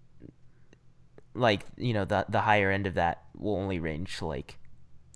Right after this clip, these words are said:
three, three oh three is the highest end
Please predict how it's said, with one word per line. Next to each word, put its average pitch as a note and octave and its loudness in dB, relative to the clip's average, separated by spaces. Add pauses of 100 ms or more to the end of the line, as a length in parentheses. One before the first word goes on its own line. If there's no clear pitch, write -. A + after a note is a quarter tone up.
three, G2+ 0 (240)
three A#2 2
oh G2 4
three F2+ -2
is E2 -6
the E2+ -2
highest D#2+ -4
end C2+ -6